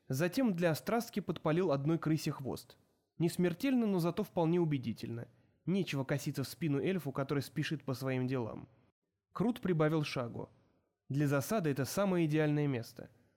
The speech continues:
Он практически ничего не видит, а единственный выход находится у него за спиной. Сущий кошмар оперативника. Если бы кто-нибудь из его подчиненных отважился на подобный риск,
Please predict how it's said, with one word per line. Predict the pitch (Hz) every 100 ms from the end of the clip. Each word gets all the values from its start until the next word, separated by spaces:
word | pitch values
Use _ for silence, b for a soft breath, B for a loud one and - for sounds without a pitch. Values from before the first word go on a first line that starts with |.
| _
Он | 151
практически | 151 151 - 214 175 -
ничего | 151 147 156 151
не | 135
видит, | 120 143 - - b b b
а | 147
единственный | 151 160 190 - 143 139
выход | 170 202 160
находится | 139 143 196 175 151
у | 156
него | 151 156
за | 143
спиной. | - 170 143 82 - b b b b b
Сущий | - - 208 - 175
кошмар | 175 160 175 156
оперативника. | 139 151 151 147 131 - 110 - - b b b b b _
Если | 139 196 185
бы | 165
кто-нибудь | - 180 190 147 131
из | 127
его | 131 139
подчиненных | 123 135 - 156 170 139 120
отважился | 139 135 160 143 127 135
на | 127
подобный | 139 147 131 127
риск, | 208 220